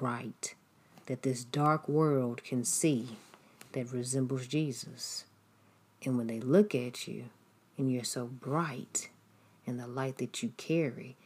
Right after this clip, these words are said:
they want to crucify you. They want to do the same thing that they did to Jesus to you. They want you crucified. They want you gone. And they want you to carry what Jesus carried.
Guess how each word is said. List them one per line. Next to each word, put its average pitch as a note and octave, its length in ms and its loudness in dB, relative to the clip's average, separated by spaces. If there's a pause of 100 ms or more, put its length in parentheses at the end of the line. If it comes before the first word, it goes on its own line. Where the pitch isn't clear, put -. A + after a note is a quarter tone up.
(320)
they C#3+ 180 6
want C#3+ 520 2
to C#3+ 240 0
crucify C#3 800 2
you. A#2+ 260 -12 (800)
They D3 100 2
want D#3+ 220 2
to C#3 40 4
do C#3 140 4
the B2+ 140 -2
same F3 420 2
thing E3+ 320 0
that E3 160 -4
they E3 140 2
did D3 240 2
to C#3 100 -2
Jesus C3+ 520 0
to B2+ 120 -2
you. A#2+ 300 -6 (680)
They C#3+ 140 2
want C3+ 320 0
you A2+ 60 -2
crucified. D#3+ 840 0
They D#3 140 2
want C3 340 -2
you A#2 60 -4
gone. A#2+ 600 -6 (760)
And B2+ 180 2
they C#3+ 160 6
want C#3 560 2
you D3 60 2
to C#3 160 -4
carry C#3 680 2 (140)
what B2+ 320 2
Jesus E3 480 4
carried. - 560 -4